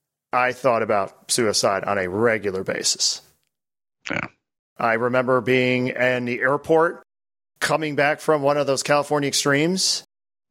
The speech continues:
Speaker 2: And you were hating life.
Speaker 1: I was
Speaker 2: You
Speaker 1: literally
Speaker 2: were
Speaker 1: in tears
Speaker 2: miserable.
Speaker 1: in the airport
Speaker 2: Yeah.
Speaker 1: 'cause I knew I was gonna have to fly all the way back, and it's, it was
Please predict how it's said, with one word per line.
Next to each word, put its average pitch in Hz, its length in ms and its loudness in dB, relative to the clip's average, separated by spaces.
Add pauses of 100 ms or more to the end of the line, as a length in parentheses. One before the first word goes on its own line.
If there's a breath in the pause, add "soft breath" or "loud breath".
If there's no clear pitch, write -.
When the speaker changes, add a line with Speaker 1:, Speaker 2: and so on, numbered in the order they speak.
(100)
Speaker 2:
And 92 100 -2
you 101 120 2
were 92 140 4
hating 87 420 -2
life. 76 160 0
Speaker 1:
I 143 60 2
was 143 200 -4
Speaker 2:
You 101 120 2
Speaker 1:
literally 175 420 4
Speaker 2:
were 151 60 -2
Speaker 1:
in 143 120 -2
tears 151 460 2
Speaker 2:
miserable. 120 100 -2
Speaker 1:
in 139 60 0
the 131 100 0
airport 131 400 0
Speaker 2:
Yeah. 156 80 0
Speaker 1:
'cause 127 180 0
I 113 120 2
knew 113 580 0
I 120 140 -2
was 113 140 -4
gonna 117 180 0
have 110 180 -2
to - 60 -14
fly 113 200 0
all 110 120 2
the 117 60 0
way 107 140 0
back, 107 360 -2
and 107 80 -6
it's, - 320 -2
it 110 200 0
was - 420 -4